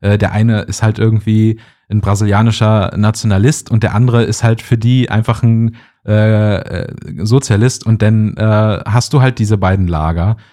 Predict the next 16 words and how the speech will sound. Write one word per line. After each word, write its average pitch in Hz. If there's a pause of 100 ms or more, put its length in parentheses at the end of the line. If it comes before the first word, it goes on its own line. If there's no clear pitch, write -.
(240)
und, 104
ähm, 101
die 110
sich 104
völlig 113
unversöhnlich 110
gegenüberstehen. 117 (340)
Der 110
Punkt 139
ist 135
nur, 127 (480)
ähm, 110 (320)
ich, - (200)
also 101 (1120)
selbst 117 (280)
wenn 110